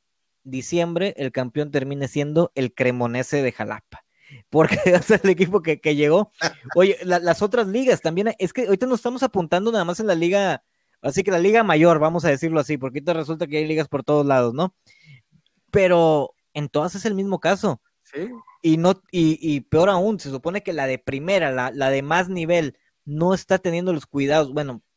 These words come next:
Speaker 1: se supone que sí, pero aún con todos los cuidados y toda la infraestructura que tiene, está saliendo con infectados, ahí te encargo cómo les va a ir a las otras,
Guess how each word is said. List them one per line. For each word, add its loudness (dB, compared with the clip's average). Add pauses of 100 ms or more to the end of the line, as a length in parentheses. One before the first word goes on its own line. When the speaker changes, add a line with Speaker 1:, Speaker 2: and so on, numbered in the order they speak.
(160)
Speaker 1:
se -14
supone 2
que 0
sí, 0 (420)
pero 4
aún 0
con 0
todos 4
los 0
cuidados 0
y -14 (100)
toda 0
la -4
infraestructura -4
que -4
tiene, -4 (260)
está -4
saliendo -4
con -4
infectados, -2 (260)
ahí -4
te -6
encargo -2
cómo -4
les -4
va 0
a 0
ir -2
a 2
las -4
otras, -4